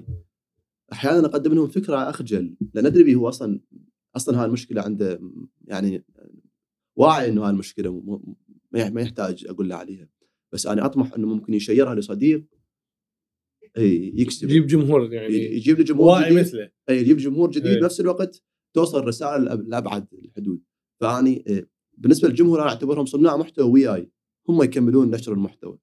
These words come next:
Speaker 1: مم.
Speaker 2: يعني أنا من، من، من، من أصادق واحد عنده أخلاق. ليش ترجع أ-، أ-، أسوي عنده أخلاق؟ هو عنده أخلاق. يعني،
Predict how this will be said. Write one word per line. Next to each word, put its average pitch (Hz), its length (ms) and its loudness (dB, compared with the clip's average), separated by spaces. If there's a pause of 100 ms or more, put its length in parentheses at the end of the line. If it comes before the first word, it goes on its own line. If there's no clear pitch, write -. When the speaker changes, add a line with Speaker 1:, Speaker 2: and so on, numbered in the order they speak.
(120)
Speaker 1:
مم. - 240 -20 (580)
Speaker 2:
يعني 95 220 0
أنا 120 220 -4
من، 120 200 -4
من، 113 140 -8
من، 113 160 -2
من 113 100 -8
أصادق 139 440 -4
واحد 139 160 -4
عنده 107 240 -4
أخلاق. 117 460 -4 (320)
ليش 143 160 4
ترجع 147 240 -4
أ-، 110 240 -12
أ-، - 360 -20
أسوي 104 260 -2
عنده 98 180 0
أخلاق؟ 95 360 -12
هو 135 80 4
عنده 127 200 0
أخلاق. 92 300 -10 (1080)
يعني، 95 520 -6